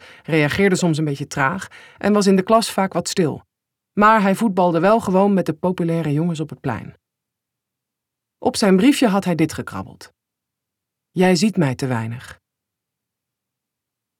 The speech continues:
Het is continu een worsteling in het onderwijs, dat je alle kinderen aandacht moet geven.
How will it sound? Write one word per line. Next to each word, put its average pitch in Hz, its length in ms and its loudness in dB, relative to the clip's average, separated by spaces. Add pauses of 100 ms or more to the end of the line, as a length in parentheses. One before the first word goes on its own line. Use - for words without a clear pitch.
(120)
Het 202 140 -4
is 208 140 0
continu 220 500 6
een 180 160 2
worsteling 139 540 -2
in 143 100 -2
het 139 100 0
onderwijs, 127 580 -4 (340)
dat 165 180 -4
je - 100 -4
alle 220 220 4
kinderen 180 440 2
aandacht 151 380 -2
moet 123 140 -10
geven. 120 400 -12